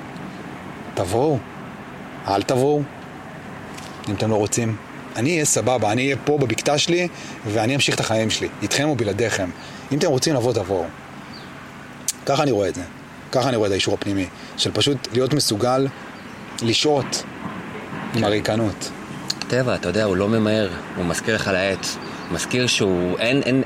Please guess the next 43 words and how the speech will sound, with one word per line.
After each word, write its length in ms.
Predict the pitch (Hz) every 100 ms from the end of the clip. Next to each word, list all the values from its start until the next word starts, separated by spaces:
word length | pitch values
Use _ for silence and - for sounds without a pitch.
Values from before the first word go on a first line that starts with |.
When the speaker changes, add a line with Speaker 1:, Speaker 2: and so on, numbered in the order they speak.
| -
Speaker 2:
עץ 460 | - - - - - - - -
יפה, 300 | 90 - 104
מכוער, 500 | 92 - 95 95 90
אין 120 | 117
השוואתיות, 800 | 131 - 104 92 95 104 98 -
אין 340 | 110 139 120 107
במבוק 400 | 110 104 110 - - -
Speaker 1:
כן. 280 | 135 120 92
Speaker 2:
שחור 520 | - 110 110 120 120 104
ובמבוק, 640 | 98 104 110 107 104 -
אה, 40 | 90 90 87 87 90
ירוק, 360 | 92 117 120 95
ווואי, 540 | 95 90 90 98 98
זה 140 | 87 104
מכוער 360 | 101 104 101 90
וזה 300 | 82 90 87
יפה, 220 | 82 -
כן? 80 | 71
Speaker 1:
כן, 220 | - 107 95
אין 100 | 135
שיפוטיות. 540 | 220 - 151 131 90 -
Speaker 2:
אין 100 | 113
שיפוטיות. 460 | 160 175 165 123 147
Speaker 1:
הטבע 140 | 175
Speaker 2:
הוא 60 | 139
Speaker 1:
מקבל 180 | 139
Speaker 2:
פשוט 120 | 165 -
Speaker 1:
אותך. 100 | 135
Speaker 2:
חי, 280 | 160 139 98
הוא, 80 | 98
Speaker 1:
כן. 280 | 127 123 101
Speaker 2:
הוא, 180 | 98 95
הוא 100 | 104 110
חי, 280 | 160 143 92 - -
Speaker 1:
כן. 140 | - 117
Speaker 2:
והוא 120 | 110
בקצב 260 | 107 147 170
שלו. 300 | - 170 165 123 - - - -
Speaker 1:
כן, 260 | 123 123 107
אשכרה. 260 | 107 - 98
Speaker 2:
הוא 120 | 104
מזכיר 300 | 110 190 214
לך 180 | 220